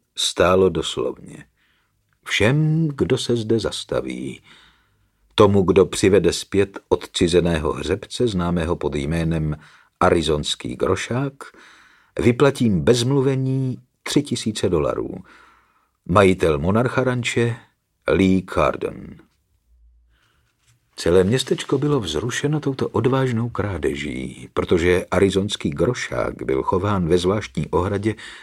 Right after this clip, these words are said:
u samého ranče. Na Monarcha ranči bylo od několika dnů boží dopuštění. Jezdci, proklínajíce každého zloděje, jezdili jako diví.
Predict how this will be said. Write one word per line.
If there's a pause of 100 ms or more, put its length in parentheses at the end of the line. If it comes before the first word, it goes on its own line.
(140)
u
samého
ranče. (1300)
Na
Monarcha
ranči
bylo
od
několika
dnů
boží
dopuštění. (800)
Jezdci,
proklínajíce
každého
zloděje, (600)
jezdili
jako
diví.